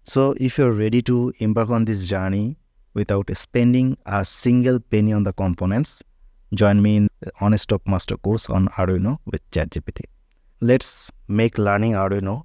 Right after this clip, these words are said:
an immersive and cost-free experience.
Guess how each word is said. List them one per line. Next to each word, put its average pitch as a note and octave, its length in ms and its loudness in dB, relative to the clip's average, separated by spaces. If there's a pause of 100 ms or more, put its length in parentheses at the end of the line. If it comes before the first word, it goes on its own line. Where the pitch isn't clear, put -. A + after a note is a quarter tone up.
an G2 420 -6 (360)
immersive A#2+ 500 0 (200)
and G2 380 0
cost-free G2 420 -2
experience. - 640 -6